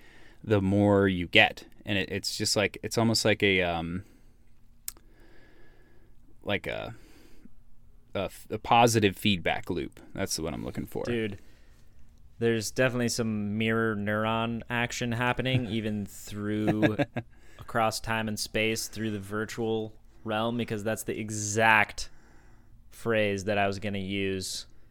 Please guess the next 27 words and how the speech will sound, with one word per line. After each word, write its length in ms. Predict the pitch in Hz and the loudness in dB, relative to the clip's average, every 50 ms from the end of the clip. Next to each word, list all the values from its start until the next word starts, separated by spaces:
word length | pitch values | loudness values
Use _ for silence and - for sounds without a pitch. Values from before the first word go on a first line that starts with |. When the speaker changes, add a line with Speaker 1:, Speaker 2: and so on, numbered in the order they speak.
| - - - - - - - - | -18 -20 -18 -20 -20 -20 -14 -12
Speaker 2:
the 80 | - 110 | -12 -10
positive 880 | - - - - - 117 117 117 113 107 113 107 107 107 101 95 - - - - | -8 -8 -4 0 2 4 4 4 4 2 2 0 0 0 -2 -4 -8 -14 -18 -20
feedback 800 | - - - - - 117 110 110 101 98 104 104 101 98 95 - - | -18 -16 -16 -10 -8 -6 -6 -4 -4 0 2 2 2 2 0 -2 -4
loop. 420 | 104 101 101 101 101 98 - - - - - - - - - | -4 -2 0 0 0 -2 -4 -6 -12 -12 -14 -18 -18 -8 -4
Nate, 220 | 110 113 110 110 | -2 0 0 2
I 120 | - 110 113 | 2 2 2
just 160 | 120 117 - | 2 0 0
wanna 180 | 120 123 123 - - - | -2 -2 -2 -2 -4 -6
take 280 | - - 127 127 120 123 | -2 2 2 2 2 2
a 60 | 117 | 0
moment 640 | 113 117 113 113 113 113 113 110 104 107 - - - - - | 2 2 2 4 4 2 2 0 -2 -4 -6 -10 -12 -12 -8
to 320 | - 113 107 101 98 98 | -4 -2 -2 -2 -2 -4
thank 500 | - - - - 107 101 104 107 104 - | -6 -8 -6 -4 -2 0 0 -2 -2 -4
you 320 | 113 113 117 120 120 117 - - - - - - - - - - - - - | -2 -2 0 0 -2 -2 -6 -10 -18 -20 -20 -20 -20 -20 -20 -20 -20 -20 -20
for 240 | - - 120 120 117 | -6 -2 0 2 4
that, 280 | 120 120 123 127 - 110 | 4 6 4 4 4 0
because 200 | 107 - 101 98 | -4 -4 -4 -2
that 120 | 107 107 | 0 0
was 120 | 104 98 98 | 0 -2 -2
so 520 | - - - - 113 107 110 107 104 101 - - - - - - - - - - - | -4 -4 -2 0 0 0 0 0 -2 -4 -6 -10 -18 -20 -20 -20 -20 -20 -20 -12 -6
beautifully 440 | 113 107 107 98 104 - 107 101 95 | -4 -2 -2 -2 -4 -4 -6 -6 -4
put, 400 | - - 110 110 110 - - - - - - - - - - - - - - - - - - - - - - - - | -2 -2 0 0 0 -2 -6 -12 -20 -20 -20 -20 -20 -20 -20 -20 -20 -20 -20 -20 -20 -20 -20 -20 -20 -20 -18 -10 -6
and 260 | 107 104 101 101 98 | -4 -2 -2 -2 -4
you 100 | 101 101 | -4 -4
really 200 | 104 104 101 101 | -2 -2 -2 -2
just 220 | 92 95 - - - | -4 -6 -8 -10 -12
encapsulated 960 | 104 - - 104 101 98 - - 107 104 104 98 95 101 95 95 92 101 | -8 -2 0 2 2 0 0 -4 -4 -4 -2 -2 0 0 -2 -2 -4 -8